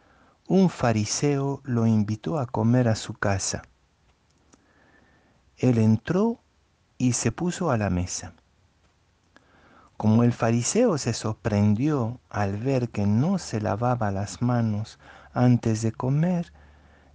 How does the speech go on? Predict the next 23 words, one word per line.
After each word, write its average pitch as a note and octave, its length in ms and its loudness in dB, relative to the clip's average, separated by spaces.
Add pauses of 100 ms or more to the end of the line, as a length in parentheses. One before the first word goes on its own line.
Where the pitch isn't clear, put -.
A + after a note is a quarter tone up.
el C3+ 160 -2
Señor E3 440 2
le A#2+ 140 0
dijo: A2 540 -8 (1120)
"Ustedes G3 760 0
los A#2+ 280 -4
fariseos G#2+ 1000 -4 (440)
limpian B2 760 4
por G2+ 220 -4
fuera D3 560 -2
la G2+ 160 -4
copa A2 520 -4
y G#2 120 -4
el F#2+ 120 -4
plato, C3+ 580 -4 (840)
mientras C#3+ 600 2
por A2 260 -2
dentro D3 800 -2 (160)
rebosan A#2+ 1160 0
de G2+ 180 -2
robos B2+ 960 -4 (320)
y A2+ 140 0
maldades. G2+ 960 -2